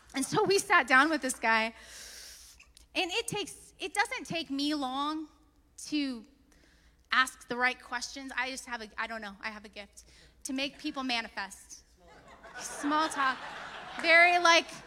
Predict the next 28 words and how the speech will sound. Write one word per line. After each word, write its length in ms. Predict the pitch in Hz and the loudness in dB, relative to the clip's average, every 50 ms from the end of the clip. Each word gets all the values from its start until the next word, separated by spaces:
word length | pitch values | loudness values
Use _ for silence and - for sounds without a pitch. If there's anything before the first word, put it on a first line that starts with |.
| - - - - - - - - - - | -20 -20 -20 -20 -20 -20 -20 -20 2 4
I 100 | 285 349 403 | 6 6 6
mean, 120 | 440 453 | 8 8
I 180 | 349 392 440 370 | 10 10 8 6
feel 120 | - 480 508 523 508 | 4 4 4 6 6
like 160 | 480 370 285 330 | 6 6 8 6
I 80 | 330 | 6
could 180 | 320 - - 247 | 4 2 -2 -4
sometimes 460 | - 339 370 370 381 349 311 269 - | -2 -2 -2 0 2 2 2 2 0
just 220 | - 302 - - | -2 -6 -4 -2
be 80 | 294 320 | 0 0
like, 180 | 302 269 269 - | 0 0 0 0
"How's 260 | - 269 285 277 - | -2 -2 -2 -2 -4
your 120 | 311 311 | -6 -6
day?" 320 | 311 381 381 349 262 214 214 | -4 -4 -2 -2 -4 -4 -6
And 100 | 226 233 | -8 -8
it's, 100 | 233 - | -10 -12
bleh, 580 | 233 233 285 - - 466 453 508 466 - - 302 | -12 -6 -2 -2 0 2 2 0 0 -2 -4 -2
you 100 | 320 370 | 0 2
know. 220 | 320 311 269 - - - - - - - - - - - - - - - 359 - - - - - | 4 4 2 2 -2 -6 -16 -16 -16 -18 -18 -18 -18 -16 -16 -16 -14 -14 -14 -14 -14 -14 -10 -4
Oh, 440 | 294 311 320 294 247 220 208 202 - - - - | 0 2 4 4 2 0 -4 -8 -14 -16 -14 -4
what 160 | - 269 277 277 | 0 2 4 4
a 60 | 262 | 4
gi-, 300 | 247 302 277 285 254 254 | 4 4 4 4 4 4
what 140 | 269 311 359 | 4 4 4
a 60 | 359 | 4
gift 320 | 220 294 285 - - - | 4 4 4 4 4 2
it 80 | 262 262 | 4 6
is. 420 | 269 269 240 240 269 - - - | 6 6 6 6 4 2 -2 -6